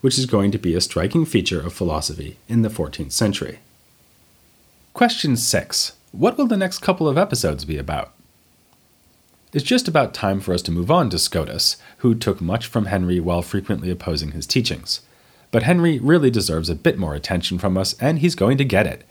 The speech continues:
in the shape of two more episodes. One will be an interview with a leading expert on his thought, Martin Picavet, who will be joining me next time to look more deeply into this central issue of Henry's thought,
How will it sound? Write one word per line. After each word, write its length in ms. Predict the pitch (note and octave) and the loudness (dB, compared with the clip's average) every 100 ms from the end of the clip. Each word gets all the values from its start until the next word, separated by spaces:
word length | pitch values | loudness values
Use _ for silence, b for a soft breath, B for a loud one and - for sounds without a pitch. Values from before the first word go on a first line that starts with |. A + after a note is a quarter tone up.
| b | b
in 100 | - | -2
the 60 | G2+ | 0
shape 280 | - F#2+ F#2 | 2 0 0
of 120 | F2 | -4
two 160 | - E2+ | -2 -2
more 220 | D#2 D2+ | -2 -4
episodes. 640 | F2 - - - - - b b b b b b | -4 -2 -4 -6 -6 -6 b b b b b b
One 320 | G2+ E3+ E2+ | 2 4 4
will 120 | A#2 G#2 | 0 2
be 160 | G#2 | 2
an 80 | F#2+ | 2
interview 400 | A#2 B2+ A#2 A2+ | 0 0 2 2
with 160 | A2 G#2+ | 2 2
a 60 | |
leading 460 | F#2+ G#2 D3 C#3+ - | 2 4 4 0 -2
expert 340 | F2 - F2 | -6 -2 -2
on 140 | D#2+ F#2+ | 0 -2
his 180 | C#3+ | -2
thought, 340 | - C#2+ - - b b | 0 -2 -2 -12 b b
Martin 400 | - G2 A2+ B2+ | 2 2 2 -2
Picavet, 520 | A#2 B2 F2+ C#2+ - - b b - | -2 0 0 -2 -8 -16 b b -2
who 120 | D#3 | 2
will 60 | |
be 120 | C3+ G2 | 4 2
joining 380 | G2+ F#2 F#2 | 2 2 2
me 80 | E2 | 0
next 280 | E2+ E3 - | 0 0 0
time 240 | F#2+ E2+ F2+ | 0 0 0
to 80 | |
look 200 | G2 A2 | 0 0
more 180 | F#2+ G#2+ | 2 2
deeply 460 | G#2+ G2 F#2+ F#2 F2+ | 2 0 2 2 2
into 200 | F2+ F2+ | 0 0
this 220 | F#2 - | 0 0
central 440 | - F#2+ G#2+ A#2+ | 0 0 0 -2
issue 260 | E2+ - E2+ | -2 -2 -2
of 100 | D#2+ | -2
Henry's 360 | E2+ D2+ C#2+ - | -4 -4 -6 2
thought, 300 | A#2 A2 | 2 2